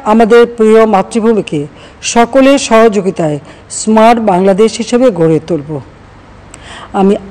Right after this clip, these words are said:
আবারও এই অনাকাঙ্ক্ষিত ঘটনায় যারা নিহত হয়েছেন, তাদের জন্য গভীর দুঃখ প্রকাশ করছি এবং পরিবারের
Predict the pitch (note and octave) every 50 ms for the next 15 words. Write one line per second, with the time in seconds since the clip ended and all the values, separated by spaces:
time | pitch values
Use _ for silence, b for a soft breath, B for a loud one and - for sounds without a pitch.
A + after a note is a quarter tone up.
0 | - A3 A3+ G#3+ C4 C4+ A#3+ A3 E3 C#3+ D3+ D#3+ - - - - - G3 G3+ A3+
1 | - - G3+ G3 A3+ A3+ A3 A3 - C4 C4 C4 - - - - - B3+ B3 C#4+
2 | C#4 A#3 F#3 F#3 G#3 G#3+ - A#3 A#3 A#3+ B3 B3+ B3 G3+ G#3+ G3+ G3 F#3+ F3+ F#3
3 | F#3 G3 G#3+ G#3 - F#3+ F3 F3 D#3+ C#3+ - - D#3+ C#3 C#3 B B B B B
4 | B B - G3+ F#3 F3+ G#3+ G#3 F#3 - - G3+ G3+ G3+ G3+ G3 F3 D#3+ F#3+ F#3+
5 | E3 G#3 G#3+ G#3+ F3+ D3+ D#3+ E3 - - F#3 F3 - F3 F3 E3+ F#3+ F3 D#3+ -
6 | - - F3 D#3 - - F3+ E3+ E3+ E3 B B B B B B B F#3+ E3+ F3+
7 | F3 F3 G#3 F#3+ G3 F#3 G3 F#3+ F#3 F#3+ F#3